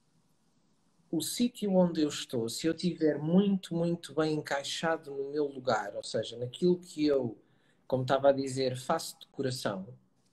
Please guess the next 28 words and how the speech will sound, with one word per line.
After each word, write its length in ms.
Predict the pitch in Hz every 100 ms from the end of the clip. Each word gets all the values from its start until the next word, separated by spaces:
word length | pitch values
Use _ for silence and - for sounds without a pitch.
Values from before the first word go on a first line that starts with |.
| _ _ _ _ _ _ _ 123
e 60 |
depois 240 | 123 127 123
a, 100 | 123
a 80 | 120
boa 180 | 107 110
pergunta 340 | 110 117 123
é 20 | 107
o 60 |
que 100 | 107
é 20 |
que 100 | 101
eu 60 | 104
faço 300 | - 98 -
de 60 | -
coração, 480 | 110 110 113 117
porque 180 | 127 -
há, 160 | 95 107
há 100 | -
pessoas 400 | 98 - 107 104
que 400 | - _ _ -
têm 160 | - 104
muita 260 | 117 120 117
dificuldade 600 | - 123 120 120 117 117
em 80 | 110
aceder 340 | - 107 110
a 40 |
isso, 420 | 104 101 - - - _ - - - - - _ _
eh, 300 | 127 123 123